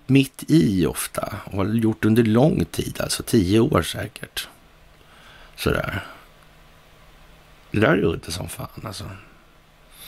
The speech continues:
Mm. Vi kan nog nästan säga så här att, eh, avståndet till Expo är mindre än man tror. Det kan vi vara.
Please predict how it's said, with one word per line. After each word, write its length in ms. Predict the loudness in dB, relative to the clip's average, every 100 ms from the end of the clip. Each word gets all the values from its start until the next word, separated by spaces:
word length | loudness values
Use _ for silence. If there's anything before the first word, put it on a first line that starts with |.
| -20 -20 -20 -10
Mm. 300 | -2 -2 -2 -8 -12 -16 -20 -20 -20 -20 -20 -20 -20 -20 -16 -12 -12 -8
Vi 100 | -4
kan 180 | 2 4
nog 120 | 6
nästan 320 | 4 2 0 -2
säga 260 | 0 0
så 100 | -2
här 360 | -2 0 2 2
att, 380 | 0 -4 _ 0
eh, 240 | 2 2 -2 _ 2
avståndet 540 | 2 2 -2 -4 -2
till 120 | -2
Expo 360 | -2 -4 -2 0
är 40 |
mindre 320 | 2 2 0
än 60 | -2
man 120 | -4
tror. 360 | 0 0 -2 -6 -16 _ _ _ _ _ _ _ _ _ _ _ _ _ _ -20 -20 -20 _ -20 -20 -20 -20 -20 -20 -20 -18 -20 -20 -20 -20 -20 -20 -20 _
Det 140 | -2 -2
kan 180 | -4
vi 100 | -6
vara. 220 | -8 -10